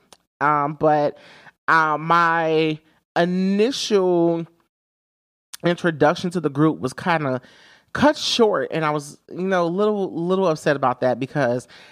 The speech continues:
you know, I really wanted to spend that time. Again, these are people I have been talking to for six months at this point, and they have already met each other,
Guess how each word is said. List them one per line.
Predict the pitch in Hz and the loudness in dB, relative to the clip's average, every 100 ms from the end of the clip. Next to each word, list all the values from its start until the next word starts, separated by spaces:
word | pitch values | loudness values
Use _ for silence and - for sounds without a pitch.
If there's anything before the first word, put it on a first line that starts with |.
| - _ _ | -20 _ _
you | 170 190 | -4 0
know, | 180 160 | 2 2
I | - 156 | 2 0
really | 160 175 170 | 2 0 0
wanted | 156 151 151 | 0 0 0
to | - 147 | -2 -4
spend | 131 - 135 | -2 -4 -2
that | 127 | -4
time. | - 127 117 - | -2 -2 -2 -6
Again, | 131 135 131 | -6 -4 -2
these | 127 135 135 - | -2 -6 -8 -6
are | 123 | -4
people | - 135 - | -4 -10 -4
I | 110 | -4
have | 123 107 | -4 -6
been | 120 117 113 _ _ _ _ _ _ | -8 -8 -12 _ _ _ _ _ _
talking | - 180 165 170 | -2 -2 0 -6
to | 151 151 | -8 -8
for | - | -8
six | 135 143 135 | -6 -6 -4
months | 131 117 92 - - - _ _ _ _ _ | -4 -4 -6 -10 -20 -20 _ _ _ _ _
at | - 135 123 | -4 -2 -2
this | - 127 - | -4 -6 -8
point, | - 127 107 110 - | -8 -6 -6 -8 -10
and | 120 113 80 85 123 | -10 -8 -8 -10 -2
they | 170 226 | 0 0
have | 185 | 0
already | 151 135 131 117 | 0 -2 -4 -8
met | - 139 147 | -4 -2 -2
each | 113 - | -2 -4
other, | 101 92 71 | -2 -4 -8